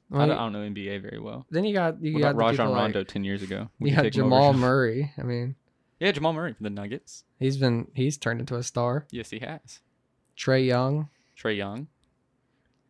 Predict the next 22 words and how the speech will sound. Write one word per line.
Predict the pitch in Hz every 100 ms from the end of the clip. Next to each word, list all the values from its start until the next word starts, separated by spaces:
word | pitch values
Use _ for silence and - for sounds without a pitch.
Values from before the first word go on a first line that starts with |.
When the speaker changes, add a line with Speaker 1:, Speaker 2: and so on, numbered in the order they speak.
| _
Speaker 2:
How | -
are | 151
the | 143
Hawks | 123 -
doing? | 110 98 104 _ _
Did | 131 131
they |
win | 147 151 147
Speaker 1:
Good. | 143
Speaker 2:
today? | 156 160 _
Speaker 1:
They | 117 123
beat | 135 -
the, | 117 123 139 _ _ _ _
today? | 131 127 233 - _ -
Uh, |
Speaker 2:
I | 151 202 208 214 214
th-, | 214 202 _ _ -
I |
think | - 180
they | 123
played | - 101
today. | 95 101